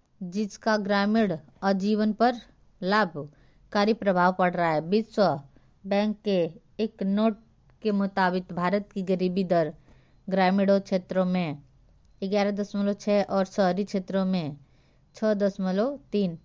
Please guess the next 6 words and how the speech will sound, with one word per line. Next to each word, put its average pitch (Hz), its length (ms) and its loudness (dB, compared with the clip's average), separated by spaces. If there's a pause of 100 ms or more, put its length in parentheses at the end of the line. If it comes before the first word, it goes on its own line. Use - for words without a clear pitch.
(280)
तक 202 140 0 (960)
गिर 196 280 0
गई 185 260 2
हैं। 170 420 -4 (260)
धन्यवाद 196 580 0
श्रोताओं, 180 580 -4